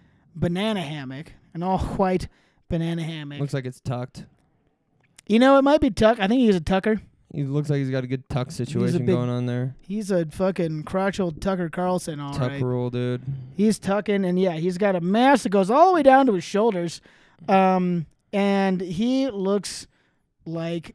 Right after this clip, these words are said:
Speaker 1: uh, an abomination against God.
Speaker 2: He, yeah, he doesn't, he doesn't look like anything from this earth.
Speaker 1: <laughs> No.
Speaker 2: So it's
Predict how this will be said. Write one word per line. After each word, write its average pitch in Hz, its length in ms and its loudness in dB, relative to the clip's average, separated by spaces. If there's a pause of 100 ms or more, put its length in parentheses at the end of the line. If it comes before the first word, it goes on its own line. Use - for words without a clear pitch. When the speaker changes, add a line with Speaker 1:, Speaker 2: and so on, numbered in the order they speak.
(140)
Speaker 1:
uh, 165 40 -10 (280)
an 156 100 -10
abomination 170 680 -6
against 196 260 -2
God. 233 300 2 (180)
Speaker 2:
He, 139 120 -4
yeah, 131 260 0
he 127 80 0
doesn't, 135 400 -2 (560)
he - 80 -8
doesn't 151 220 4
look 143 100 2
like 131 180 0
anything 131 380 0
from 127 160 -4
this 123 180 -6
earth. 123 420 -6
Speaker 1:
<laughs> - 520 -20
No. 170 100 2 (260)
Speaker 2:
So 262 40 4 (1040)
it's - 100 -20